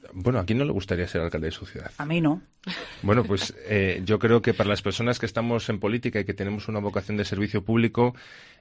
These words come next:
Speaker 1: eh, ser alcalde de tu ciudad, de tu pueblo, pues es una inmensa responsabilidad y un inmenso orgullo,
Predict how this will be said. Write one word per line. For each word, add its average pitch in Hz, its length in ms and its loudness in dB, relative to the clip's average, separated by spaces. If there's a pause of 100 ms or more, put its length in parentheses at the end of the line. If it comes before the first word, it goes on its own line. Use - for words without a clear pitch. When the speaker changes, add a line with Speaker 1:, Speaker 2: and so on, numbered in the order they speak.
Speaker 1:
eh, 98 200 0
ser 104 240 2
alcalde 113 480 4
de 104 100 4
tu 104 160 -2
ciudad, 113 480 4 (260)
de 90 160 -4
tu 87 140 -6
pueblo, 120 480 4 (480)
pues 92 240 -2
es 98 160 -2
una 98 640 2
inmensa 104 420 -2
responsabilidad 104 760 2 (100)
y 98 140 -6
un 101 100 -2
inmenso 104 400 -2
orgullo, 110 480 2